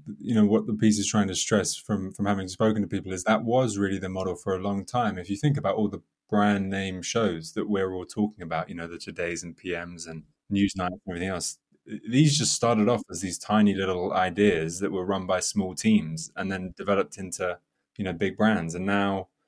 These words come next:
it's sort of the trend of the modern world, isn't it, for things to get centralized and brought together under big hubs. And, and that's definitely happening at the B B C.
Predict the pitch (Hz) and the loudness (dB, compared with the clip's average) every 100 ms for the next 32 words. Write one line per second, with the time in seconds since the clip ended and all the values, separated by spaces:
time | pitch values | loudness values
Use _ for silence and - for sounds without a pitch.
0 | - 110 - 139 107 - 123 110 101 107 | -2 0 4 6 4 4 6 8 8 8
1 | 104 104 107 101 95 80 82 - 104 95 | 8 6 6 4 2 -4 -8 -8 -4 -2
2 | - 104 90 - 113 107 104 92 90 82 | -2 -2 0 2 2 2 2 2 -2 -4
3 | 95 82 104 107 104 95 90 87 85 - | -6 2 2 2 0 0 0 -2 -6 -2
4 | 107 92 - 98 92 87 - - - - | 0 0 0 -2 -2 -2 -4 -4 -6 -2
5 | 98 92 90 85 85 95 104 101 113 104 | 2 2 0 -4 -6 -2 0 0 -4 -4
6 | - 98 92 87 87 - 101 98 92 98 | -6 -6 -4 -4 -6 -8 -10 -8 -8 -6
7 | 92 85 82 - 143 135 117 | -6 -6 -6 -2 0 0 -4